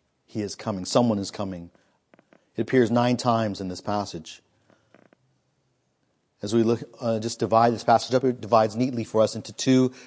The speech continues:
uh, overarching points, two main points. As an outline today, we might simply look at it this way.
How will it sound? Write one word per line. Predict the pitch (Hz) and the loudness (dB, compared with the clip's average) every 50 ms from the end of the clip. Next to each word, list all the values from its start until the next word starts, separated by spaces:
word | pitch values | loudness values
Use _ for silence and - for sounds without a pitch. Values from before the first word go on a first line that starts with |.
| - - - | -18 -6 0
uh, | 101 104 101 101 | 2 4 4 4
overarching | 117 143 131 113 123 - - 120 120 113 - - 117 113 | 4 4 4 6 4 4 4 4 2 0 0 -4 -4 -4
points, | - - 117 117 120 143 156 - - | -2 0 2 4 4 4 2 -2 -6
two | - - 120 | -2 -2 0
main | 110 113 110 113 104 | 0 0 0 -2 0
points. | - 117 117 127 143 - - - - _ _ _ - - _ _ - - - - - | 2 2 2 2 0 -4 -8 -14 -16 _ _ _ -20 -20 _ _ -20 -20 -20 -16 -8
As | 101 104 107 95 | -6 -6 -4 -2
an | 107 113 | 0 4
outline | 113 117 113 117 113 113 120 127 131 120 110 | 4 4 4 4 2 2 4 2 2 0 -2
today, | - 117 107 117 127 | -4 0 0 2 2
we | 120 110 | 2 0
might | 110 110 107 | 0 -2 -2
simply | - - 107 - 113 | -2 -6 -2 -2 0
look | 107 117 120 - | 0 0 0 0
at | 117 110 | 0 0
it | 113 110 - | 0 2 2
this | 139 - - - | 0 0 0 -2
way. | 98 98 104 110 113 | 0 0 0 0 -2